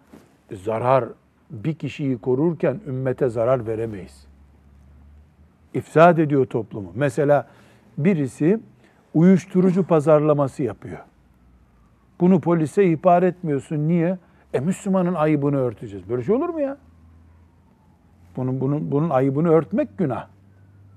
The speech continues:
O bir ayıp zaten. O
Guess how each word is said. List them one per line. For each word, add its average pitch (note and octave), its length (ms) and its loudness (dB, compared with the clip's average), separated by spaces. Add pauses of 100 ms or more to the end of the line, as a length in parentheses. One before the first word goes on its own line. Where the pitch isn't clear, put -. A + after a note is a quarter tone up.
(280)
O C4+ 120 8
bir F4 160 0
ayıp F#3 240 4
zaten. B2+ 440 -4 (760)
O F#3+ 260 6